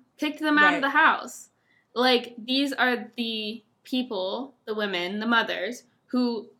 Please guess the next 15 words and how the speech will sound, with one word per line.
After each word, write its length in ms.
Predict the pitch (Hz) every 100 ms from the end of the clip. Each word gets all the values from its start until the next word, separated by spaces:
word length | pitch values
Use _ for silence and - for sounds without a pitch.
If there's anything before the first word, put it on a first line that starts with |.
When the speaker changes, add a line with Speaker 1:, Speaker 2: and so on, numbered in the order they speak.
| _
Speaker 1:
then 400 | 226 233 247 247
continued 560 | 277 262 254 277 294 254
raising 480 | 214 240 311 233 180
them, 220 | 170 175
then 200 | 220 247
continued 600 | 262 247 - 247 262 240
taking 360 | 220 214 202
care 300 | 202 214 220
of 100 | 180
them 320 | - 78 - 247 _
Speaker 2:
Right. 300 | 196 185 165
Speaker 1:
in, 340 | 196 196 180 -
in 160 | 196 180
this 200 | 185 -
way. 300 | - -